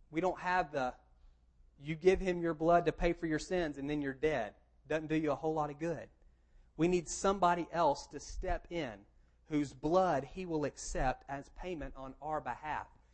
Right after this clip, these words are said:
And that's where Jesus comes in. He's this perfect sacrifice. The Father accepts his offering,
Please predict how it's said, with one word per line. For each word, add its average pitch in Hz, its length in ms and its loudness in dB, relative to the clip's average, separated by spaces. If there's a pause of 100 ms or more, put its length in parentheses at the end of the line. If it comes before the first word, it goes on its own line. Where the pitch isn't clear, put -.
(240)
And 131 80 -8
that's 160 200 -4
where 165 80 0
Jesus 156 500 -4
comes 113 300 -6
in. 104 80 -18 (840)
He's 147 240 -6
this 170 260 -6
perfect 190 440 -8
sacrifice. 123 680 -6
The 127 120 -12
Father 170 440 4
accepts - 840 -4 (260)
his 185 500 -4 (100)
offering, 127 480 0